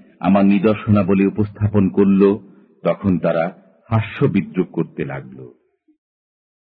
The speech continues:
আমি তাদেরকে যে নিদর্শনী দেখাতাম, তাই হতো পূর্ববর্তী নিদর্শন অপেক্ষা বৃহৎ,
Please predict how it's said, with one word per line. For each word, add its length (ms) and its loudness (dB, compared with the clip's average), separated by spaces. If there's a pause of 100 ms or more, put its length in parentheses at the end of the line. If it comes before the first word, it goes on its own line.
(140)
আমি 260 2
তাদেরকে 460 2
যে 220 4
নিদর্শনী 640 4
দেখাতাম, 640 0 (340)
তাই 300 0
হতো 480 -2 (320)
পূর্ববর্তী 600 2
নিদর্শন 540 0
অপেক্ষা 400 -4
বৃহৎ, 580 -4